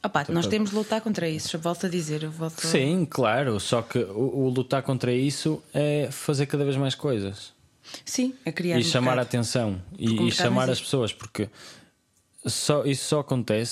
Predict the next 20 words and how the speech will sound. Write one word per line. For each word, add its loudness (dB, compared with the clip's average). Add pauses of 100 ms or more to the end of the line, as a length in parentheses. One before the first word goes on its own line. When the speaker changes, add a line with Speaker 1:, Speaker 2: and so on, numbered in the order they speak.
Speaker 2:
só 0
vamos 0 (180)
poder 0
fazer -2
concertos -2
a 2
receber, -2
eh, 0 (1120)
Speaker 1:
Os -4
cachês 0
Speaker 2:
o, 4
o 4
Speaker 1:
justos. 0
Speaker 2:
merecido 2 (420)
Speaker 1:
<laughs> -20
Speaker 2:
quando 2
houver 2
pessoas 0
para -2
assistir. -2